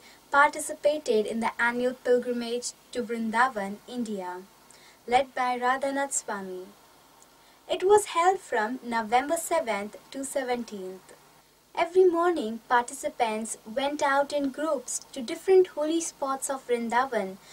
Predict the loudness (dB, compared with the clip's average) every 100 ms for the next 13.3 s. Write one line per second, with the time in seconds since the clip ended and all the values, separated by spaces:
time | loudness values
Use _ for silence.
0 | -20 -16 -6 -4 -4 -6 -8 -4 0 0
1 | -2 -6 -8 -8 -8 -8 -6 -2 -2 -2
2 | -4 -4 -6 -6 0 2 0 -2 -4 -2
3 | -4 -8 -12 -20 _ 0 0 0 -2 0
4 | 0 0 -4 -2 -2 -4 -8 -10 -6 -6
5 | -6 -14 _ -20 -20 -14 -4 -4 -2 0
6 | 2 6 4 8 6 6 2 -4 -6 -16
7 | -20 -6 -2 -2 -2 -2 2 6 6 6
8 | 0 -8 -6 -8 0 2 2 0 0 0
9 | 0 2 2 2 0 -6 -18 -14 -6 0
10 | 2 2 -2 -4 -6 -6 -6 -6 -6 -12
11 | -16 -18 -6 -2 2 2 4 4 4 2
12 | 2 0 0 -4 -6 -4 -4 -4 -6 -4
13 | -6 -8